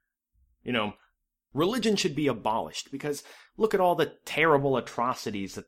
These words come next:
have been committed in the name of religion," you know, nine eleven,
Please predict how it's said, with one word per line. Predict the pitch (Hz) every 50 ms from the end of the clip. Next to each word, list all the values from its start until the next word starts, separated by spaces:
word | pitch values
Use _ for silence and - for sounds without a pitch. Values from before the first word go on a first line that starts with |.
| _ _
have | - 113 113
been | 117 120 120
committed | 120 - 120 117 127 135 127 123 117
in | 117
the | 110 104
name | 98 95 95 98 98 90
of | 87 82 -
religion," | 76 65 67 67 - 71 71
you | 85 92
know, | 104 107 110 - - - - _ -
nine | - 151 165 170 165 160
eleven, | 151 147 139 139 135 123 101 101 82 80